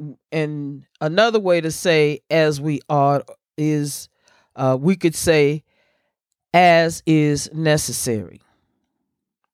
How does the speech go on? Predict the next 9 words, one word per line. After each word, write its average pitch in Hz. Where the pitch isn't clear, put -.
So 127
underline 180
"as 170
we 196
ought," 123
and 135
then 139
we 156
can 131